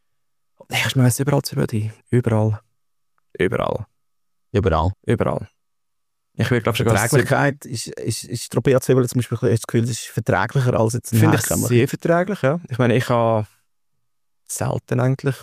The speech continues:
Speaker 1: Probleme,
Speaker 2: Ja.
Speaker 1: Zwiebeln zu vertragen. Aber ich tue das überall irgendwie ein bisschen einbauen. Ich finde,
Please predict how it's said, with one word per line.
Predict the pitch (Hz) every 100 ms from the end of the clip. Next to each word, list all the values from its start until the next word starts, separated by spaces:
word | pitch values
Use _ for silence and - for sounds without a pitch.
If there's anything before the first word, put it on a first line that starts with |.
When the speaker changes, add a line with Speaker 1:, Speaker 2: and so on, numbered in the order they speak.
| -
Speaker 1:
Probleme, | - 123 120 123 127 - _ _ _ _ -
Speaker 2:
Ja. | 98 - - _ _ _ _ _
Speaker 1:
Zwiebeln | 123 123
zu | -
vertragen. | - 117 117 156 - - _ _ -
Aber | 117
ich |
tue | -
das | 123
überall | 135 135
irgendwie | 135 127
ein | 110
bisschen | 123 117 - _ _ _ -
einbauen. | 104 80 76 101 - -
Ich | 107
finde, | - 127 120 117